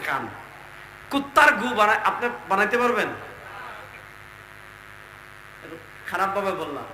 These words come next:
কুত্তার পায়খানা দুনিয়ার কেউ বানাইতে পারবে? পারবে না। তাহলে এটাও তো খান একটু।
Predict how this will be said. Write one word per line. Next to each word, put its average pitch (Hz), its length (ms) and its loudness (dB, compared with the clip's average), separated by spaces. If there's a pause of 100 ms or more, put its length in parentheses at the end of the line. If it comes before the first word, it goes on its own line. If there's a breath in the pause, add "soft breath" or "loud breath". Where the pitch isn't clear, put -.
(520)
কুত্তার 277 420 4
পায়খানা 247 380 8
দুনিয়ার 208 360 4
কেউ 240 160 2
বানাইতে 226 300 8
পারবে? 240 440 8 (1500)
পারবে 135 240 -4
না। 117 80 -8 (120)
তাহলে 170 240 -2
এটাও 208 200 6
তো 214 120 0
খান 147 280 -4 (220)
একটু। 156 300 -10